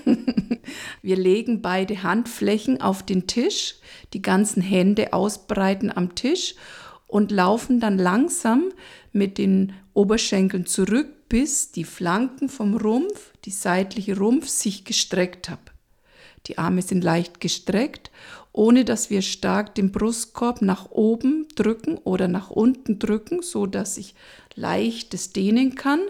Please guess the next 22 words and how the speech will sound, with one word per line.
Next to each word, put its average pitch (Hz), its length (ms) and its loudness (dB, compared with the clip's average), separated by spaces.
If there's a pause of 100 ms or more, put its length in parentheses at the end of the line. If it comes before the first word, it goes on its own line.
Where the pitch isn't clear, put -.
(680)
und 247 520 2 (320)
bleiben 220 400 2
ein 240 60 0
bisschen 269 400 -2
ohne 214 260 2
große 208 460 -2
Anstrengung, 247 800 2
die 202 140 -6
Knie 208 340 2
leicht 190 500 -2
gebeugt. 226 800 -4 (180)
Ein 208 300 0
bis 226 200 -6
zwei 196 260 0
Minuten 208 500 2
ungefähr, 202 560 -2
wenn's 180 260 -6
geht, 202 360 -6
Anstrengungsarm 190 1040 -2
in 180 120 0
der 190 180 -6
Übung 185 280 -6